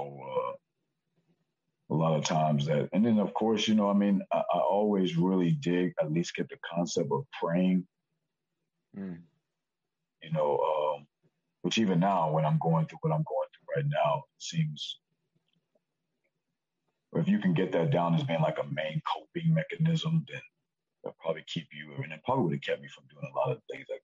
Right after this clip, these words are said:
Speaker 1: got into, but being, uh, excuse me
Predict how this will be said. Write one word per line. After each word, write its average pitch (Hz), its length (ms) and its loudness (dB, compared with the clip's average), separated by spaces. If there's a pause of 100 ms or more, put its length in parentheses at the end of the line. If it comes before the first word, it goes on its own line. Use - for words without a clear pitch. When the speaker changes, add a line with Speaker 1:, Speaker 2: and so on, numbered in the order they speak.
Speaker 1:
got - 120 -8
into, - 340 -14 (100)
but - 260 -20 (1500)
being, 78 340 2
uh, 67 420 0 (2250)
excuse 69 300 -2
me 55 100 -16